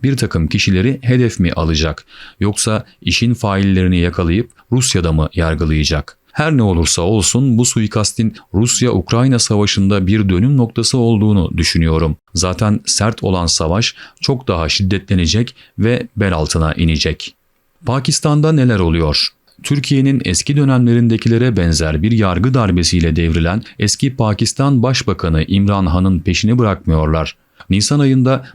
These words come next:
başbakanlıktan indirilen İmran Han, "Muhalefetin beni görevden alma girişimi A B D'nin iç politikamıza açık müdahalesidir." demişti. İmran Han'ın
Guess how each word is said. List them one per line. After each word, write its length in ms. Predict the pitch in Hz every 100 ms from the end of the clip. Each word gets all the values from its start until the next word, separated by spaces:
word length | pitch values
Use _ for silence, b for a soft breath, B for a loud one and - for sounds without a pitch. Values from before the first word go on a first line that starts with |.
| -
başbakanlıktan 840 | 117 - 131 127 120 117 - 117
indirilen 600 | 101 104 104 104 104 101
İmran 360 | 92 87 92 85
Han, 300 | 78 101 131 B B -
"Muhalefetin 680 | 110 131 131 127 139 120
beni 200 | 101 120
görevden 420 | 104 98 95 107
alma 300 | 117 101 127
girişimi 560 | 143 101 87 - 85 123 B -
A 200 | 95 110
B 140 | 120
D'nin 320 | 127 135 131 -
iç 220 | 123 -
politikamıza 720 | 135 127 117 120 120 117 131 -
açık 360 | 92 - -
müdahalesidir." 880 | 120 117 113 113 107 - 90 82 78
demişti. 480 | 78 80 - 78 - _ _ _ -
İmran 340 | 98 90 92 92
Han'ın 320 | 87 113